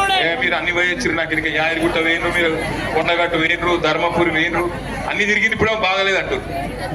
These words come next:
యాద్ చేసుకోండి. మరి నేను ఒక మాట అంటున్నా, అది ఫ్రీ బస్ ఎట్లయితుందమ్మా నాకు తెలియక అడుగుతా. ఇంట్లో భర్త ఉంటాడు, భార్య ఉంటది, మరి భార్యకేమో ఫ్రీ అట, భర్తకేమో డబుల్ టికెట్ అట. ఇక అదేం ఫ్రీ పాడైంది నాకు తెలియక అడుగుతా.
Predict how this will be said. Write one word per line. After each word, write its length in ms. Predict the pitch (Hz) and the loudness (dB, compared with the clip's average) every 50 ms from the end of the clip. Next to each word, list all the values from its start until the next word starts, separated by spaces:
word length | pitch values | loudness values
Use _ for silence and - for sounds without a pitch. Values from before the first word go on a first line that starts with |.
| 143 120 135 | -6 -4 -2
యాద్ 200 | 160 190 196 208 | -2 -2 0 -2
చేసుకోండి. 320 | 220 214 220 226 226 220 214 | -2 0 0 0 0 0 0
మరి 180 | 208 190 165 156 - - - - - - - - - - - - | 0 -2 -2 -4 -6 -10 -10 -10 -10 -10 -10 -10 -10 -10 -6 -4
నేను 120 | 160 190 196 | -2 -2 0
ఒక 120 | 185 202 | 0 0
మాట 220 | 196 190 202 214 | 0 0 0 0
అంటున్నా, 580 | 220 214 214 214 202 202 180 165 151 151 151 - - - - - - - | 0 -2 0 0 -2 0 0 -2 -4 -4 -8 -10 -10 -12 -12 -10 -6 -6
అది 120 | 208 214 | -6 -6
ఫ్రీ 200 | 214 - - 220 | -4 -2 0 0
బస్ 220 | 247 233 233 226 233 | 2 2 0 0 -2
ఎట్లయితుందమ్మా 560 | 233 226 226 220 214 220 208 214 208 202 208 | -2 -2 -2 -2 -2 -2 -2 -4 -2 -2 -4
నాకు 180 | 202 196 185 185 | -4 -4 -4 -2
తెలియక 240 | 190 196 196 196 | -2 -2 0 -2
అడుగుతా. 360 | 196 196 190 - 196 185 - - - - - - - - - - | -2 -4 -4 -6 -6 -8 -8 -10 -12 -12 -12 -12 -12 -12 -8 -8
ఇంట్లో 220 | - 190 208 208 | -4 -2 -2 0
భర్త 300 | 196 196 175 180 180 - | 2 2 0 0 -2 -4
ఉంటాడు, 220 | 220 - 220 220 240 | -2 -2 -2 -2 -2
భార్య 280 | 226 220 214 202 190 | -2 -2 -2 -2 -2
ఉంటది, 240 | 185 165 156 - - - - - - - - - - - - - - - - - - - - - - - - | -4 -2 -2 -4 -4 -6 -8 -12 -12 -12 -12 -12 -12 -12 -12 -10 -10 -12 -12 -12 -12 -14 -12 -12 -12 -10 -6
మరి 240 | 180 208 214 190 180 | -4 -2 -2 0 -2
భార్యకేమో 840 | 156 - - - - - 175 180 208 214 214 202 214 202 196 190 | -4 -6 -8 -8 -4 -2 -2 0 0 0 0 0 0 0 0 -2
ఫ్రీ 260 | - 160 180 202 220 233 | -2 0 2 2 4 4
అట, 140 | 233 233 | 2 2
భర్తకేమో 520 | 240 226 208 202 202 202 196 202 208 208 208 | 0 0 0 -2 0 -2 -2 -2 -2 -2 -2
డబుల్ 300 | 202 196 190 190 196 190 | -2 -2 0 0 -2 -2
టికెట్ 200 | 190 - 180 175 | -2 0 0 0
అట. 100 | 170 165 | 0 0
ఇక 80 | 170 | 0
అదేం 260 | 165 165 180 196 196 202 | 0 0 0 0 -2 -2
ఫ్రీ 120 | 202 214 | -2 -2
పాడైంది 380 | 208 208 202 208 208 208 202 202 | 0 0 0 0 0 0 0 -2
నాకు 120 | 202 190 | 0 0
తెలియక 220 | 185 185 202 202 | 0 0 0 0
అడుగుతా. 260 | 202 202 208 202 - | -2 -2 -2 -4 -4